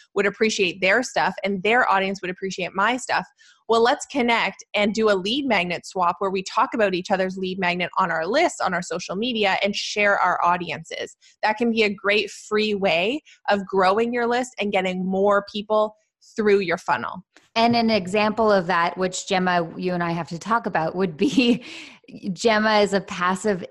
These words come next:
Speaker 2: income expert. I would be a podcast conversion expert. So right there, it's like, I would talk to my people about, "Hey, you wanna learn how to passive income? Here's Gemma." Whereas you could say to your people,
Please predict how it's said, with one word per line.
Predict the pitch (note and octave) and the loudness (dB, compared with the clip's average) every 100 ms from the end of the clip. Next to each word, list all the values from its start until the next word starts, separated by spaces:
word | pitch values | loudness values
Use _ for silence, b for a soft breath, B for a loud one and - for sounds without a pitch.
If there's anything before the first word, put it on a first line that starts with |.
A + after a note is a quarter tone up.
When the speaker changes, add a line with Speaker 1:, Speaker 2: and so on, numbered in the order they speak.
| - | -4
Speaker 2:
income | F#3+ F#3 F3 F#3+ F3 E3+ - | 0 0 0 0 0 -2 -4
expert. | F#3 - - E3 D#3 F3 b b b - | -6 -6 -6 -2 -2 -4 b b b -2
I | F#3+ G3+ | 2 4
would | G#3+ G3 | 4 2
be | F#3 F3+ F3 F#3 | 2 2 0 -2
a | E3+ - | -4 -6
podcast | - - F#3+ F#3+ - F3+ E3+ E3 - - | -8 -2 0 -2 -6 -4 -2 -4 -12 -12
conversion | F#3 E3 D3 F3 E3+ - F3 E3 D#3 D#3 - - | -8 -8 -2 0 0 -2 0 0 -2 -4 -6 -8
expert. | E3 - - D#3+ D#3+ - b b b | -8 -10 -8 -4 -4 -6 b b b
So | - - G#3 F#3+ F#3+ - | -6 2 4 4 2 -4
right | F3 G#3 G#3+ F3+ | -2 2 2 0
there, | G3+ F#3+ F3+ | 2 4 2
it's | E3+ F#3+ | 0 -2
like, | E3+ D#3+ _ | -4 -4 _
I | G3+ G3+ A3 | 0 2 2
would | G#3+ | 0
talk | A3 G3+ F#3+ | 0 -2 -2
to | F#3 | -6
my | F3+ G3+ B3+ | -2 0 0
people | B3 G#3+ F#3+ F3+ F3 - | -2 -6 0 0 0 -2
about, | F3+ F3 D#3+ - _ | -2 -2 -2 -12 _
"Hey, | A3 B3+ | -2 2
you | G3 F3+ F#3 | 2 0 0
wanna | F#3+ F#3 | 2 2
learn | F#3 F3+ | 0 0
how | |
to | E3+ | -2
passive | F3 F3 E3+ F#3 E3 - | -2 -4 -4 -4 -6 -8
income? | F#3 F#3+ G#3 G3+ F#3+ G3+ - | -8 -4 0 0 -2 -6 -4
Here's | F#3+ F3+ D3+ | -2 -2 -2
Gemma." | G#3 G3+ F#3 F3 E3+ B B _ | 0 2 2 0 -4 B B _
Whereas | F#3+ F#3+ F3+ F3+ | 2 2 2 -2
you | F3+ G3 | -4 -2
could | G3 F#3+ | -2 0
say | F#3+ | 0
to | E3+ | 0
your | F3 F#3+ F#3+ | 0 0 0
people, | F#3+ F3+ E3 | -4 -2 -4